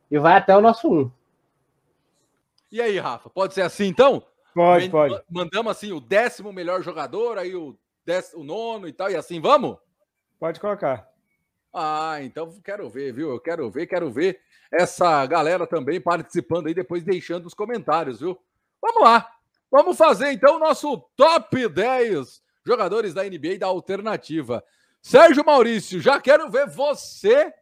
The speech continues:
Speaker 2: colocar o seu number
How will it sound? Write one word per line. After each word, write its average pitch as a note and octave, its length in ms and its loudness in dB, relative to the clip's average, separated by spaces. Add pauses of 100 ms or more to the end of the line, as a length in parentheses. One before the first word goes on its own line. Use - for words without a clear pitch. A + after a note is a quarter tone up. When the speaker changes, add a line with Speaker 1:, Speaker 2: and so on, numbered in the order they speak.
(600)
Speaker 2:
colocar C4+ 600 -2
o C#4 100 -8
seu C#3+ 1400 -4 (140)
number G3 720 -4